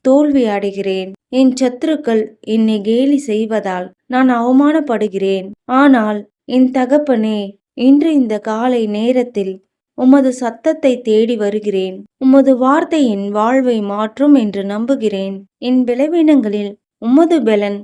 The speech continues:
எனக்காக வெளிப்படட்டும். என் குடும்பத்தினர் அனைவரது உடல் நலத்திலும் மனநலத்திலும்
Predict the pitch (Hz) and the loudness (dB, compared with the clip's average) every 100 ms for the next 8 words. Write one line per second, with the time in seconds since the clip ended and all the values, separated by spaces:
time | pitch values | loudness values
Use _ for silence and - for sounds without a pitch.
0 | _ - 226 247 254 262 294 320 240 220 | _ -10 -2 0 0 0 0 0 0 -2
1 | 277 262 208 202 214 208 202 220 - 247 | 0 -2 -2 -4 -4 -4 -8 -14 -6 -4
2 | 254 285 330 359 359 247 220 202 202 202 | -2 -2 -2 -2 -4 -2 -2 0 -2 -6
3 | _ - 220 262 339 330 240 220 202 202 | _ -4 0 2 4 2 2 0 -2 -2
4 | - _ 226 254 349 359 320 240 226 214 | -6 _ -2 2 2 2 0 0 -2 -4
5 | 202 196 196 _ - 220 262 381 359 247 | -4 -6 -8 _ -8 0 2 2 2 2
6 | 226 226 214 208 202 | 0 -4 -6 -4 -6